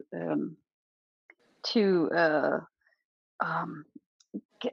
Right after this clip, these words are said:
g-, scoop, like, um, s-, s-, g-, s-, solid pieces out of liquid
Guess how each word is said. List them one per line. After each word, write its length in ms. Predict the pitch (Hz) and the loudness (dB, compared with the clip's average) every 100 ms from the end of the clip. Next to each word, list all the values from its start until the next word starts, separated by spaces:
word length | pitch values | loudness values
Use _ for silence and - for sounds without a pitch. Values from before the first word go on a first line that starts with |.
| - - | -10 -10
g-, 120 | - | -8
scoop, 600 | - - - 269 302 - | -8 -10 0 6 6 6
like, 300 | 240 175 - - | 4 4 0 0
um, 460 | 190 165 151 143 - _ _ - - _ _ _ - _ _ - | 4 4 2 -2 -10 _ _ -18 -18 _ _ _ -20 _ _ -12
s-, 480 | 208 - 262 - - - | -12 -12 -18 -18 -20 -16
s-, 160 | 180 - 185 | -16 -10 -8
g-, 100 | - | -8
s-, 320 | - - - - | -8 -8 -12 -14
solid 540 | - - 226 277 269 269 | -2 4 6 8 6 4
pieces 400 | 269 247 233 196 | 0 2 2 4
out 160 | 185 | 4
of 120 | 180 | 2
liquid 440 | 170 185 - 95 | 0 -2 -2 -8